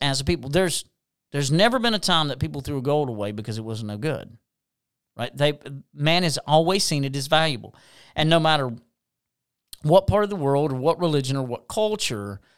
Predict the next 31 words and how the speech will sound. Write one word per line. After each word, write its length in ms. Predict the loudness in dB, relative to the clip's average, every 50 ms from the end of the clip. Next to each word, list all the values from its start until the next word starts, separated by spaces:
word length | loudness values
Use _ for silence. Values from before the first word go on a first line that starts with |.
| _ _ _ _ _
is 160 | -4 -4 -2
present 480 | 0 2 4 4 4 4 4 0 -2 -2 -4
at 200 | -4 -4 -2 -2
any 220 | 0 0 0 0 0
time 360 | 0 0 0 2 2 2 2
in 120 | 0 0
history, 720 | 0 0 0 0 -2 -4 -4 -6 -6 -6 -6 -8 -10 -14 _ _
it 120 | -4 -2 0
has 200 | 0 0 2 2
always 380 | 2 2 2 0 -2 -4 -2
been 180 | -2 -4 -2 -2
seen 260 | 0 0 2 2 2
as 160 | 0 -2 -4
good. 320 | -8 -12 -12 -14 -14 -18 -20 _ _ _ _ _ _ _ _ _ _ _
Right? 140 | -14 -12 -10
It's 160 | -8 -4 0
always 380 | 2 2 2 2 2 0 -2 -2
been 160 | -4 -4 -2
seen 340 | -2 0 0 0 0 0 0
as 160 | -2 -4 -6
jewelry, 460 | -4 -2 0 0 0 0 0 -2 -2
something 400 | -2 -2 -2 -2 -2 -4 -4 -2
valuable, 520 | 0 0 0 0 -2 -4 -6 -8 -10 -10 -12 -14 -20 -20 -20 -20 -20 _ _
um, 400 | -6 -6 -4 -4 -6 -8 -10 -12 -14 _
either 260 | -6 -4 -4 -4 -4 -4
as 260 | -6 -6 -6 -8 -8 -10 _
a 140 | -10 -6 -4
status, 640 | -4 0 2 4 4 4 4 2 -2 -2 -4 -6 -8 _ _ _ _ _ _ _ _ -14
uh, 340 | -12 -10 -8 -8 -10 -12 -8
setter 480 | -4 -2 2 4 6 6 6 4 0 -4
or 380 | -6 -6 -6 -4 -2 -2 -2